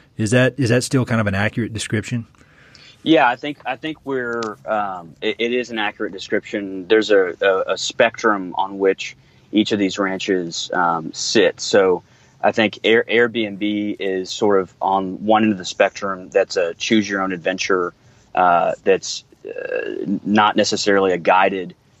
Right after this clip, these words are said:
Speaker 2: trip. You've got access to accommodations and, uh, two to ten thousand acres of essentially your own, um, private,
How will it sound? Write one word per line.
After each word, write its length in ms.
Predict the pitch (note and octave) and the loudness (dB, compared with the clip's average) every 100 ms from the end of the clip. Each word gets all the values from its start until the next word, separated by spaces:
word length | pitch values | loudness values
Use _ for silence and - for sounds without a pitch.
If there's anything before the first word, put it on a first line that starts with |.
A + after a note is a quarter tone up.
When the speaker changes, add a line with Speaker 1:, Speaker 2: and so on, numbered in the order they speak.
| _ | _
Speaker 2:
trip. 280 | - B2+ - | 0 0 0
You've 160 | G#2+ | -4
got 140 | G#2 G#2 | 0 0
access 400 | G#2 - A2 - | -2 -6 -10 -10
to 140 | - | -6
accommodations 1120 | G#2 - G2 F2+ G2+ G#2+ - G#2 G#2 G2+ - - - | -6 -4 -6 -4 -4 -4 -6 -10 -8 -10 -12 -16 -4
and, 540 | F#2 F#2 F2+ F2+ F2+ - _ _ - | -2 0 0 -2 -6 -14 _ _ -2
uh, 580 | F#2+ F2 E2 E2+ - - - | 2 4 4 2 0 -2 -10
two 560 | - A#2+ A2 A2 G#2 G2+ | 0 4 6 4 2 -2
to 600 | - G2 F2 E2+ E2+ E2+ _ _ | 0 2 2 -2 -6 -10 _ _
ten 240 | B2 A#2 | -2 -2
thousand 520 | G2 G#2 G2+ G2+ G2 | 2 4 4 2 -4
acres 680 | - F#2+ - F#2+ F2 E2+ - - _ _ | -6 -6 -6 -8 -8 -10 -12 -16 _ _
of 180 | G2+ G2+ | 0 0
essentially 500 | - C#3 B2+ A2+ G#2 | 0 0 0 2 2
your 220 | G2 F#2+ | 2 0
own, 460 | F#2+ F#2 F2+ F2 E2 _ - | -2 -4 -6 -10 -14 _ -10
um, 480 | F2 E2+ E2+ - - _ _ _ _ _ _ _ _ _ - - | -6 -6 -8 -12 -18 _ _ _ _ _ _ _ _ _ -12 -4
private, 460 | A2 G#2 F#2 F2 | 2 4 4 0